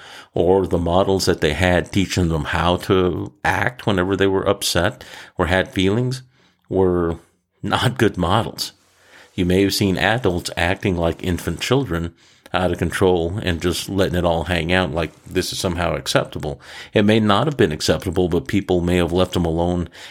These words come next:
and they just happen to live with them because once they cool off after being honked off and upset, then they can go back and be sociable and, well, they're family and we love them and,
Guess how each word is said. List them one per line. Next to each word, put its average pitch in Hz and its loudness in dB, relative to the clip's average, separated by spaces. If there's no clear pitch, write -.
and 90 2
they 92 4
just 90 -2
happen 87 0
to 76 -4
live 95 2
with 82 0
them 87 0
because 87 -2
once 87 0
they 85 0
cool 85 0
off 85 0
after 90 0
being 85 2
honked 92 0
off 87 2
and 87 0
upset, 117 0
then 101 4
they 90 4
can 90 0
go 85 2
back 78 2
and 82 -2
be 80 0
sociable 82 0
and, 80 0
well, 78 2
they're 82 0
family 82 0
and 78 0
we 82 0
love 78 0
them 76 -4
and, 71 -8